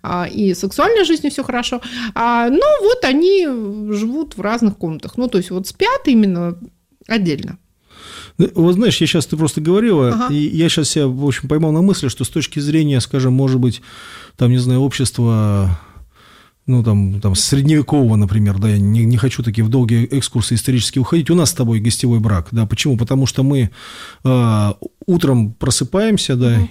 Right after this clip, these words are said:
Speaker 2: расходимся по разным работам, то есть мы целый день друг друга не видим, да, и потом вечером мы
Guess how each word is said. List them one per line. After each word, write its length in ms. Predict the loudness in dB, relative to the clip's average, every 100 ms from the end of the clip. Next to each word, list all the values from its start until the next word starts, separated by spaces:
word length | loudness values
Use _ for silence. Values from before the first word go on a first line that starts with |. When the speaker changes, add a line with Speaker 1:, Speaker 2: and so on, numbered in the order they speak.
| -2
Speaker 2:
расходимся 640 | -2 0 2 2 2 0
по 140 | 0 2
разным 320 | 2 2 2
работам, 500 | 2 0 0 -2 -4 -10 _ _
то 60 | -4
есть 120 | 0
мы 100 | 0
целый 260 | 2 2 2
день 160 | 2
друг 140 | 2 2
друга 180 | 2
не 140 | 4 2
видим, 360 | 2 0 -4 -8 -10
да, 260 | -6 -6 -8 _ -20 -20 -2
и 80 | 0
потом 240 | 2 2
вечером 600 | 4 2 0 0 0 0 -4 _ _ _
мы 560 | -2 0 2 0 -2 -6